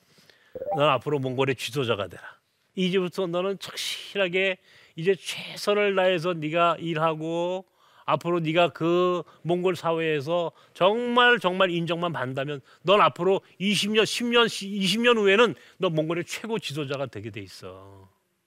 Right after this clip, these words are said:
그렇겠죠, 그죠? 옆에서 세워놓고 사진 찍었습니다. "앞으로 너 이십 년 후에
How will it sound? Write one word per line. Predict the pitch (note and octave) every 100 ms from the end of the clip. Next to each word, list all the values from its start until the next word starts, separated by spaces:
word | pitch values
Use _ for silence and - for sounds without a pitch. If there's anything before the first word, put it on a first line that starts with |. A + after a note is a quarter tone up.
| _ _ _ _ _ _ _ _ -
그렇겠죠, | D3+ C#3+ F#3 G3+ D3
그죠? | B2+ E3+ A3 B2+ - _ _ - - - - - _ -
옆에서 | C3 A2 C3 B2 -
세워놓고 | - - F3+ C#3+ -
사진 | - E3+ E3
찍었습니다. | - - - - - _ _ _ _ - - - - - - -
"앞으로 | F3+ G3 G#3+
너 | G3+
이십 | G3+ F3+ G#3+
년 | A#3+ A3+
후에 | G#3+ G3+ A3+